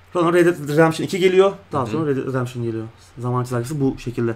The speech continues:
Speaker 2: Evet.
Speaker 1: Ha tamam, daha sonra zaten kendisi de şey yapmış. <laughs> Ben, ben de bir geriye gidiyorum ama daha sonra sonraki yorumları kaçırıyorum.
Speaker 2: <laughs>
Speaker 1: Neyse, evet.
Speaker 2: Sonra-
Speaker 1: Yorum, bu arada yorumlarınızı, sorularınızı bekliyoruz. Başka sorular da, başka oyunlarla alakalı sorular da sorabilirsiniz. Aklınıza gelen başka sorular olabilir.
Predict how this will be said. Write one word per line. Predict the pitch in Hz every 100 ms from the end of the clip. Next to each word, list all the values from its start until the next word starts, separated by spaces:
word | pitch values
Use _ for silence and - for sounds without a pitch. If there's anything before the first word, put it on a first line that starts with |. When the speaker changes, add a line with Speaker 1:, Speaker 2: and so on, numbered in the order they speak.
| 110
Speaker 2:
Evet. | 101 90 - - - _ -
Speaker 1:
Ha | 139 120
tamam, | 123 117 127
daha | 127
sonra | 127
zaten | 123 123
kendisi | 127 120 120 113
de | 113 - - - - - - - -
şey | 120
yapmış. | - 117
<laughs> | 117 - - - - -
Ben, | 113 139
ben |
de | 160
bir | 143
geriye | 123 139 156
gidiyorum | 147 143 160
ama | 175
daha | 147
sonra | 151 147
sonraki | 143 143 139
yorumları | 139 139
kaçırıyorum. | 135 127 120 117 110 - - 117 -
Speaker 2:
<laughs> | - - - - -
Speaker 1:
Neyse, | 185 180
evet. | 208 185 - - - -
Speaker 2:
Sonra- | - 127
Speaker 1:
Yorum, | 175 196
bu | 208
arada | 247
yorumlarınızı, | 196 202 226 226
sorularınızı | - 196 202 208
bekliyoruz. | 208 214 185
Başka | 151 156 202 202
sorular | 190 180 190 180
da, | 151
başka | 151 156
oyunlarla | 175 175 175
alakalı | 170 165 175
sorular | 170 170 170
da | 165
sorabilirsiniz. | 160 143 135 139
Aklınıza | 143 143 147
gelen | 151 151
başka | 147 147
sorular | 165 151 156
olabilir. | 147 131 135 135